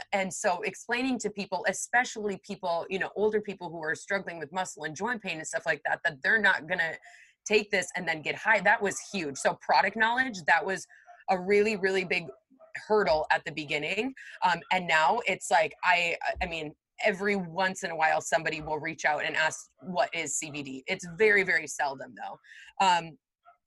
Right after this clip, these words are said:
and then obviously competition, that was huge too. So we always call it, like, the C B D storm. So at the beginning of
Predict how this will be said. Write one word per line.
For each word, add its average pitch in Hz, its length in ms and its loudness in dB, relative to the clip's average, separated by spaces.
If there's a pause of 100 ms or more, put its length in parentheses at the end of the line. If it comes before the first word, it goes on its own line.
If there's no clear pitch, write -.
(160)
and 190 220 2
then 190 260 4
obviously 190 420 0
competition, 190 920 -4
that 170 160 6
was 185 140 -8
huge - 280 -10
too. 180 240 -6
So 175 300 0 (260)
we 208 80 2
always 208 240 4
call 208 160 0
it, 196 140 -2
like, 165 180 -2
the 175 100 -8
C 202 280 -8
B 185 140 -10
D 170 180 -14 (140)
storm. 160 360 -6
So - 320 -2 (300)
at 190 160 2
the 214 80 0
beginning 185 720 -4 (140)
of 156 460 2